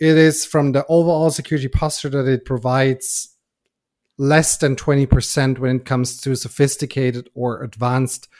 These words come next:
threats that we're seeing today. So, uh, the, the just general a-, antivirus. But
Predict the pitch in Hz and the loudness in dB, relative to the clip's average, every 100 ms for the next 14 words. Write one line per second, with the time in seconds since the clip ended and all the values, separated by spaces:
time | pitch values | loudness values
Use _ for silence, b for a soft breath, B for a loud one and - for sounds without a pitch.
0 | b b b - 147 131 - 113 - 123 | b b b -4 -2 -2 -4 -10 -4 -2
1 | 117 - 117 117 113 - 110 104 110 123 | -2 -4 -4 -4 -6 -10 -8 -8 -8 -12
2 | _ _ - - 143 127 127 127 123 b | _ _ -16 -10 -2 0 2 0 -4 b
3 | b b b b - 135 131 131 143 143 | b b b b -8 -4 -2 -4 -6 -10
4 | 175 139 123 160 156 - - 156 151 147 | -4 -4 6 8 8 2 2 4 4 4
5 | 143 156 - 139 143 131 123 113 120 123 | 0 -4 -10 -2 -2 -2 -4 -4 -6 -12
6 | - 147 | -8 -8